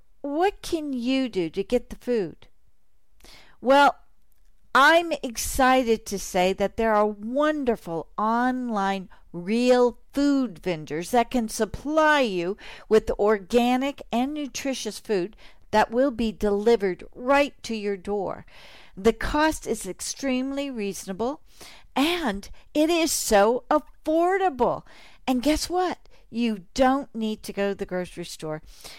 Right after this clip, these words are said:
There is one such market that has been endorsed by Deepak Chopra called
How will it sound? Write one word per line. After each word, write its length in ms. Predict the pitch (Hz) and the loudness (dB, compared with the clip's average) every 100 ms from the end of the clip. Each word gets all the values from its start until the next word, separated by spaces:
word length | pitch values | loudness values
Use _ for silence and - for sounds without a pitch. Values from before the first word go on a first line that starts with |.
| - - | -20 0
There 180 | 226 220 | 4 6
is 200 | 214 220 | 4 2
one 420 | 214 247 311 349 | 0 2 2 0
such 440 | - 302 294 - | -2 0 0 -2
market 580 | 226 220 214 220 285 285 | 0 2 2 2 -2 0
that 140 | 226 220 | 0 0
has 260 | 214 202 | 0 -2
been 220 | - 196 | -4 -4
endorsed 680 | 196 190 175 170 202 247 - | -4 -6 -6 -4 -4 -8 -8
by 220 | 240 196 165 - | -4 -4 -6 -10
Deepak 520 | 196 226 - 233 247 - | -10 -8 -4 -2 -2 -6
Chopra 520 | 226 196 - 170 247 - - - | -4 -4 -6 -10 -10 -12 -20 -20
called 440 | - 226 233 254 | -4 4 6 4